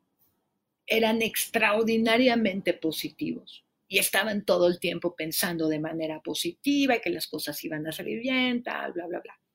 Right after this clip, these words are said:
La diferencia es que nosotros nos preparamos para lo peor esperando lo mejor. Esa es la gran diferencia. Es un positivismo consciente.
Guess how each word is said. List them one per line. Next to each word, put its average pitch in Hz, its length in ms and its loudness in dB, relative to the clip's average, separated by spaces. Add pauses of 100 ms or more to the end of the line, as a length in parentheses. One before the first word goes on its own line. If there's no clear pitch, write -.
(400)
La 180 100 2
diferencia 226 720 4
es 180 180 -2
que 175 220 2 (500)
nosotros - 960 0 (1300)
nos 180 240 -2
preparamos 208 720 4
para 214 320 -2
lo 175 220 0
peor 180 460 0 (840)
esperando 170 720 0
lo 156 140 -4
mejor. 151 400 -10 (920)
Esa - 140 -4
es 202 80 -2
la 190 140 2
gran 175 220 0
diferencia. 151 760 -4
Es 196 220 0
un 190 120 -4
positivismo 165 840 -4
consciente. 151 680 -8